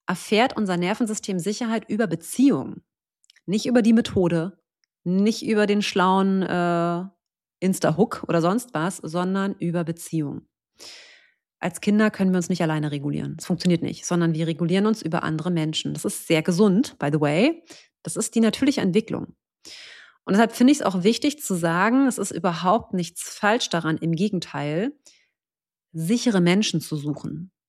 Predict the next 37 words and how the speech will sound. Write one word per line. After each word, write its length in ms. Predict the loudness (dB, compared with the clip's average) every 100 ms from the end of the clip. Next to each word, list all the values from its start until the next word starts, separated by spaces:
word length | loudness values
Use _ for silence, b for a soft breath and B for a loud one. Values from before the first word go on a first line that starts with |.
| _ _ -8
Es 200 | -6 -2
ist 80 |
wahnsinnig 600 | 0 2 2 2 0 0 2
wichtig 760 | 2 2 -2 0 0 -4 -10
und 60 | -10
es 120 | -2
darf 200 | 0 0
unser 340 | -4 -2 -2 0
Anspruch 400 | 0 0 0 -2
sein, 320 | 0 0 2
unser 180 | 0 -2
Standard 560 | -2 2 4 4 2
sein, 280 | -2 -2 0
unser 160 | 0 2
somatischer 520 | 2 2 2 0 -2
Standard 460 | 0 2 2 0 -2
sein, 380 | -2 0 -2 B B B B B _
sichere 520 | -8 -2 0 2 0
Beziehungen, 880 | 0 -6 -10 -2 2 4 2 0 -2 -6 _
sei 200 | -2 0
das 220 | -2 -4
privat, 600 | -6 -2 0 2 0 -2
sei 80 | -4
das 160 | -4
im 140 | -6 -8
Freundschaftsbereich, 960 | -4 -4 -2 -6 -6 -6 -2 0 -2
sei 140 | -4 -4
das 160 | -4
im 220 | -4 -4 0
Business-Kontext, 960 | 0 0 -2 -4 -4 -2 -2 -6 -4
sei 120 | -4
das 180 | -4 -6
zwischen 320 | -6 -4 0
mir 140 | 0 0
und 120 | -2
den 120 | -4
Kunden, 640 | -2 2 4 4 2 0